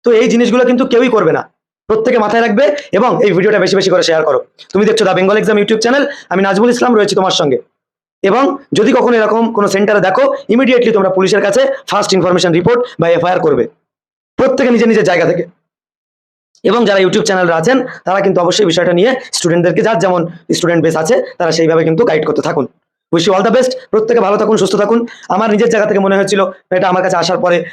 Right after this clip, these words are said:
আহ, যে মনে হয়েছিল যে না, এটা অ্যাওয়ার করা দরকার, তাই আমি অ্যাওয়ার করলাম। আমার উদ্দেশ্য এটাই,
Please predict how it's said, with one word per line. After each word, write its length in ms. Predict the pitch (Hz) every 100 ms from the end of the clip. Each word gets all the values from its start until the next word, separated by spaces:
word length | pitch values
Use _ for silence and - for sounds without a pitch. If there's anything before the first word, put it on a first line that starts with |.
| -
আহ, 220 | 175 170
যে 120 | 170
মনে 180 | 180 170
হয়েছিল 220 | 170 170
যে 60 | 165
না, 120 | 165
এটা 120 | 160
অ্যাওয়ার 220 | 156 156 160
করা 120 | 156
দরকার, 300 | 156 151 233 - -
তাই 120 | 180
আমি 120 | 165
অ্যাওয়ার 200 | 156 139
করলাম। 260 | 143 135 113 _ _ -
আমার 160 | 165
উদ্দেশ্য 280 | 156 160 160
এটাই, 220 | 175 139